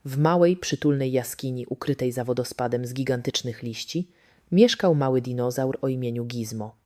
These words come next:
Gizmo był kompsognatem, co oznaczało, że był niewiele większy od kury, miał zwinne nóżki stworzone do biegania i wielkie, ciekawskie oczy, które zdawały się pochłaniać wszystko wokół.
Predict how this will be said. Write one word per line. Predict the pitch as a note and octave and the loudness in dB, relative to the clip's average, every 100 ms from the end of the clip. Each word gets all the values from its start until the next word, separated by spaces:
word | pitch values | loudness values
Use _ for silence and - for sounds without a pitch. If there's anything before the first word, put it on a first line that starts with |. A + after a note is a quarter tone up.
| _ _ D#3+ | _ _ 2
Gizmo | A#3 A3+ G#3+ | 4 6 4
był | E3 D#3+ D3+ D#3+ - - | 6 6 6 0 -12 -2
kompsognatem, | - B3+ B3 - B2+ B2 G#2+ G#2+ D#3 G#3 - _ - - | 4 4 2 -2 -4 -2 -8 -4 0 -2 -4 _ -20 0
co | F3 | 4
oznaczało, | D3+ D3+ D3 - A3 G#3+ G3 | 6 4 0 4 6 6 6
że | D#3 | 4
był | C#3+ C#3+ C#3+ | 6 4 4
niewiele | D3+ D3+ F3+ A3+ | 0 4 6 6
większy | D#3+ D#3 D3+ - | 6 2 0 -2
od | - - | -4 -4
kury, | - B2+ C3 G3+ - _ _ - - | -4 0 2 0 -2 _ _ -12 0
miał | D#3 C#3+ | 2 4
zwinne | C3+ D3 A3+ A#3+ F#3+ | 2 2 2 4 4
nóżki | C#3+ C3 - C#3 | 2 -2 -6 -10
stworzone | - - C3+ C#3 C3+ | -6 -2 0 0 0
do | B2+ | 0
biegania | B2+ A#2+ A#2 A2+ C#3+ G#3 _ _ _ _ | 0 0 -2 -2 -4 -6 _ _ _ _
i | E3 C3+ | -2 6
wielkie, | E3 A3 - G#3+ | 6 6 6 4
ciekawskie | - - C#3 - - C3+ | 4 -4 -4 -6 -4 0
oczy, | C3 A#2+ - D#3 F#3+ _ _ _ | 0 0 2 2 0 _ _ _
które | - F3 D#3 | -6 4 4
zdawały | C3+ C#3 D3+ F3+ F3+ | 6 4 6 6 4
się | D#3+ | 2
pochłaniać | D3 C3+ - C3 C3+ - | -2 -2 -2 -2 -4 -6
wszystko | - - - C3 | -6 -6 -4 -2
wokół. | B2 A2 - - | -2 -4 -6 -14